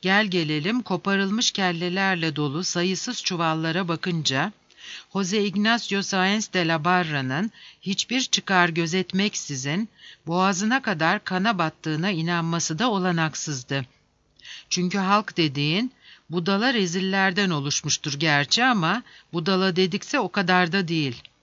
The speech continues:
Üstelik öbür üç örgüt yetkililerinin yıllar boyunca ast sıfatıyla görev yapmaktan yakınmamaları,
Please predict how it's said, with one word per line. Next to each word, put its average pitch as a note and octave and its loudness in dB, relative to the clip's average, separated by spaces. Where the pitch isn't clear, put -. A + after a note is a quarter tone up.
Üstelik G3 -2
öbür G3+ 0
üç B3 -2
örgüt G3+ 2
yetkililerinin F3 -2
yıllar G#3 2
boyunca F#3 0
ast F3+ 0
sıfatıyla F#3 0
görev F#3 0
yapmaktan E3+ 0
yakınmamaları, D#3 0